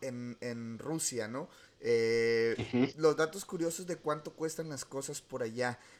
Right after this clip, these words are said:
Speaker 1: Me gustaría preguntarte cuánto cuesta, por ejemplo, transporte público, ahorita que nos platicabas la historia de la denominación y ese rollo, ¿cuánto cuesta subirte
Speaker 2: Ajá.
Speaker 1: a un, a un, iba a decir un camión, pero sé que en muchas partes de Latinoamérica un camión es un tráiler, pero en México lo
Speaker 2: Es un
Speaker 1: conocemos como
Speaker 2: tráiler,
Speaker 1: un camión,
Speaker 2: sí.
Speaker 1: un bus,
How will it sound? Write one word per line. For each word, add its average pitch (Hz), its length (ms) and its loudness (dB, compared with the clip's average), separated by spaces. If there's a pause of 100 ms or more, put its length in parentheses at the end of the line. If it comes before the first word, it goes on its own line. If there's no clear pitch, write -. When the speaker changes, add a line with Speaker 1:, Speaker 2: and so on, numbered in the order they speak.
Speaker 1:
Me 127 80 -4
gustaría 131 320 2
preguntarte 156 540 0
cuánto 151 320 -2
cuesta, 170 280 -4
por 160 100 -2
ejemplo, 139 260 0
transporte 135 560 -4
público, 180 420 0
ahorita 156 240 0
que 175 100 -4
nos 147 120 -4
platicabas 127 520 2
la 151 80 4
historia 135 380 4
de 143 120 8
la 131 120 8
denominación 123 920 4
y - 20 0
ese 147 240 2
rollo, 151 260 6
¿cuánto 165 300 0
cuesta 196 240 2
subirte 147 560 8
Speaker 2:
Ajá. 147 140 4
Speaker 1:
a - 20 6
un, 135 540 0
a 127 100 2
un, 123 800 -2 (920)
iba 143 180 12
a - 20 12
decir 165 220 12
un 175 100 8
camión, 165 460 12
pero 160 140 10
sé 139 120 8
que - 80 4
en 156 80 6
muchas 156 240 2
partes 165 320 6
de 160 80 10
Latinoamérica 131 580 2
un 139 120 -4
camión 139 340 4
es 147 100 0
un 151 160 -4
tráiler, 147 480 8
pero 131 140 4
en 120 60 2
México 131 320 2
lo 147 80 6
Speaker 2:
Es 131 120 0
un 135 140 12
Speaker 1:
conocemos - 20 8
como - 0 -
Speaker 2:
tráiler, 127 280 12
Speaker 1:
un 110 60 12
camión, 147 260 12
Speaker 2:
sí. 156 160 12
Speaker 1:
un 170 40 10
bus, 151 180 6